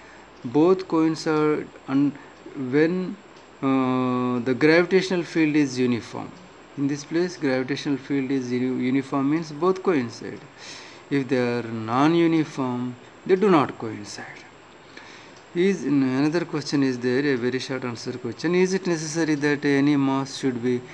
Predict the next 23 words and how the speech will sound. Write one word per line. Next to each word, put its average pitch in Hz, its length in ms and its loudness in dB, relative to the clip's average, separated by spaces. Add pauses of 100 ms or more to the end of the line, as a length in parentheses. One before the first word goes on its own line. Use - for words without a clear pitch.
(340)
present 127 460 2
at 120 140 -2
center 127 340 -4
of 120 140 -6
mass 120 260 -6
of - 180 -12
a 110 60 -12
system? - 420 -12 (1000)
For 175 160 2
example, 156 800 0
if 139 260 -4
we 139 180 2
take 131 480 0 (1160)
a 127 380 -2
circular 123 720 -4 (120)
ring, 120 340 -8 (1160)
the 156 160 2
center 147 360 0
of 143 120 -2
mass 131 360 -2
is 117 160 -4
located 113 500 -6
here, 123 320 -10